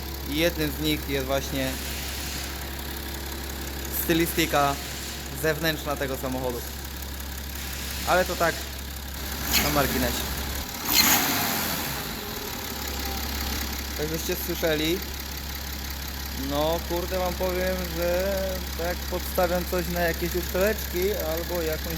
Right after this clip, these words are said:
dźwigienkę, coś jest nie tak. No i druga sprawa jest taka, że to jest silnik na podwójnej turbinie, także tutaj do tego gruza dobrać się będzie ciężko.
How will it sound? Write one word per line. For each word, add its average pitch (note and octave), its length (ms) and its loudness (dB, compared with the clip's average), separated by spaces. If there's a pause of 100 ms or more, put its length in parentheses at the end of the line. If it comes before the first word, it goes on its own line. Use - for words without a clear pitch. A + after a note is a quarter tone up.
(140)
dźwigienkę, D#3+ 560 0 (640)
coś D#3 160 0
jest D#3+ 160 0
nie D#3+ 100 0
tak. C#3+ 300 2 (720)
No C#3+ 80 0
i D#3+ 60 0
druga F3 260 2
sprawa F3 300 4
jest E3+ 160 0
taka, E3+ 220 2
że E3 180 -4
to F3 60 -2
jest E3+ 200 0 (1120)
silnik E3+ 320 0
na E3+ 100 2
podwójnej D#3+ 440 0
turbinie, E3 420 0
także D3 260 0
tutaj D3+ 300 0 (200)
do C#3+ 60 -2
tego D3 220 0
gruza D3+ 360 2
dobrać D3 320 0
się D3 80 -2
będzie C#3 260 -2
ciężko. C#3+ 500 0